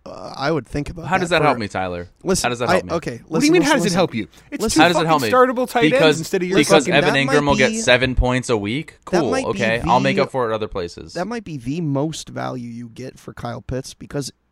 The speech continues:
Speaker 1: as far as you know, it
Speaker 2: Now,
Speaker 1: could just
Speaker 2: probably.
Speaker 1: be all downhill from here, John. He could finish as, like, tight end forty-two this year and
Speaker 2: Okay,
Speaker 1: just
Speaker 2: you
Speaker 1: fall
Speaker 2: could say
Speaker 1: into
Speaker 2: that about,
Speaker 1: obscurity.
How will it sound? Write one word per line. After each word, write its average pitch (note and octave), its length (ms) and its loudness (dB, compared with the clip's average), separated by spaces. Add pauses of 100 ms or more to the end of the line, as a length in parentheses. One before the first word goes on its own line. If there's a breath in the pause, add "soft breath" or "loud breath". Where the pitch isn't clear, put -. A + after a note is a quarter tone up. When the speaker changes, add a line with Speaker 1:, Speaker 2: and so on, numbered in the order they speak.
(120)
Speaker 1:
as C#3 160 -4
far G3 260 -8
as G#3 160 -10
you D#3+ 360 -8
know, D3+ 400 -10 (340 soft breath)
it F#2 100 -8
Speaker 2:
Now, A2 280 4
Speaker 1:
could F#2+ 60 2
just F2+ 100 -4
Speaker 2:
probably. F2 460 -4
Speaker 1:
be C#3+ 40 0
all D3 140 -2
downhill C#3 420 -2
from B2+ 160 -14
here, A#2+ 160 -8
John. E3+ 260 -14
He D#3 120 -10
could E3+ 140 -10
finish F3 340 -8
as, D3 200 -10
like, C3 220 -12
tight C3+ 240 -8
end C3 140 -6
forty-two B2+ 440 -12
this D#3 220 -14
year - 180 -18 (720)
and C#3 140 -4
Speaker 2:
Okay, C#3 80 -8
Speaker 1:
just C#3 80 -6
Speaker 2:
you D3 80 -8
Speaker 1:
fall C#3 160 0
Speaker 2:
could C3+ 80 -4
say D3+ 80 0
Speaker 1:
into D3+ 140 0
Speaker 2:
that D3 100 0
about, C#3+ 200 0
Speaker 1:
obscurity. A#2+ 200 -14